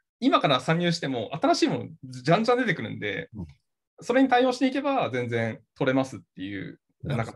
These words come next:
Speaker 2: ど。
Speaker 1: なんかポ-、ポジション取れるっていう。
Speaker 2: いやいやいや。いや、そのおっしゃる、おっしゃる通りでね。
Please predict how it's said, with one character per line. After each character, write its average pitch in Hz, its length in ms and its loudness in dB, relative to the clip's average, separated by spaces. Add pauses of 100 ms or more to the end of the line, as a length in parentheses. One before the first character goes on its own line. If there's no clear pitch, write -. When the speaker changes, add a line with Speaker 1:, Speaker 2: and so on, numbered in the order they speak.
Speaker 2:
ど。 156 80 2
Speaker 1:
な - 0 -
ん 143 40 -6
か - 60 -20
ポ-、 - 120 -20
ポ 127 80 0
ジ 123 60 -6
シ 170 60 -2
ョ 165 40 2
ン 156 40 0
取 151 140 0
れ 156 60 2
る 156 160 -2
っ - 60 -20
て 113 80 -10
い 110 100 0
う。 117 40 2
Speaker 2:
い - 20 4
や 92 240 4
い 85 40 -4
や 82 100 -6
い - 20 -10
や。 85 180 -10 (640)
い 127 60 -2
や、 98 100 0
そ 131 140 0
の 110 100 4
お 104 40 6
っ - 20 4
し - 120 4
ゃ 127 60 8
る、 107 100 0
お 113 100 0
っ - 20 -4
し - 100 -6
ゃ 117 60 2
る 101 60 0
通 85 100 -2
り 76 80 -8
で 82 100 -8
ね。 90 240 -8